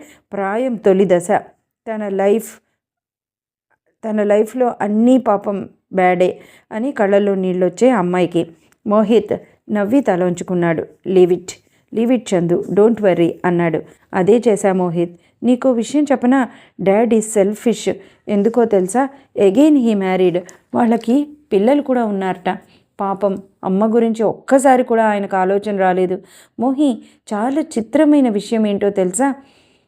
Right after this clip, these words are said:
మగవాడికైనా ఆడదానికైనా తన ఫస్ట్ బేబీని ఎంతో ఎక్సైట్‌మెంట్‌తో చూస్తారు, ప్రేమిస్తారు, ఈ ప్రపంచంలోకి ఆహ్వానిస్తారు. డాడీకి నన్ను ఒక్కసారి కూడా చూడాలనిపించలేదా?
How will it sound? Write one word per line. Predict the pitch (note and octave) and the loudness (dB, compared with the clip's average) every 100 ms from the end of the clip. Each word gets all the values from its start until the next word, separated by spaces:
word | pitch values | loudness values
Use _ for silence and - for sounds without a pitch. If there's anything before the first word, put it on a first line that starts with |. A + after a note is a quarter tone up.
| _ - | _ -10
మగవాడికైనా | G3+ G3 B3+ A#3+ G#3+ G3+ G3 G3 - | -4 0 0 0 -2 -4 -4 -6 -2
ఆడదానికైనా | F3 F3+ G3+ G3+ F#3 F#3 F#3 F3 F3 _ - | 0 0 0 -2 -2 -2 -2 -6 -10 _ -8
తన | A3+ A3 | -2 0
ఫస్ట్ | A#3 C#4 - | 0 -2 -2
బేబీని | C#4 A3+ G#3 G#3+ G3+ G3 - - | 2 2 2 0 -2 -4 -8 -4
ఎంతో | F#3+ F#3+ G#3+ | -2 2 4
ఎక్సైట్‌మెంట్‌తో | G#3 D#3+ - - B3 A3+ A3+ G#3 F#3+ F#3+ | 4 2 -2 0 0 0 -6 -6 -6 -4
చూస్తారు, | F#3 F3 F3 F#3 F3 | -4 -6 -2 0 0
ప్రేమిస్తారు, | F3 F3 F3 F#3+ G3 F#3 E3+ E3+ F3 - - - | -2 0 0 0 -2 0 2 0 -2 -14 -14 -2
ఈ | C#4 | 0
ప్రపంచంలోకి | C4+ B3+ D#4 D#4+ D#4 A#3+ G#3 B3+ | 0 -2 -2 0 0 0 0 0
ఆహ్వానిస్తారు. | F3+ F3 G3 F3+ F3+ - F3 F3 F3 - _ _ _ _ _ _ _ _ _ | 0 0 -2 -2 -4 -4 -2 -2 -6 -12 _ _ _ _ _ _ _ _ _
డాడీకి | A#3+ G#3 B3+ C4 C4 | -4 0 0 0 -2
నన్ను | A#3+ A3+ A3+ - | -2 -2 -4 -4
ఒక్కసారి | A3 - D#4+ D#4+ D#4 | -4 -2 0 2 2
కూడా | D4+ | 0
చూడాలనిపించలేదా? | D#4 A#3+ G#3+ G3+ G3 F#3+ F#3 F#3 F#3 G3 | 0 2 2 2 -2 -4 -6 0 2 2